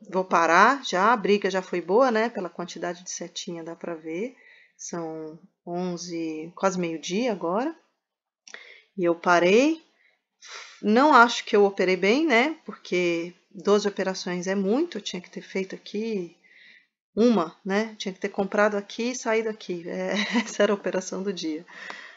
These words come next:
Mas foi brigado, foi lutado. Eu atingi, eu fui buscar o meu objetivo, né? Que é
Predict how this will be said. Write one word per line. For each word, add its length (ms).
Mas 200
foi 180
brigado, 600
foi 220
lutado. 800
Eu 360
atingi, 580
eu 80
fui 160
buscar 400
o 20
meu 160
objetivo, 680
né? 160
Que 100
é 60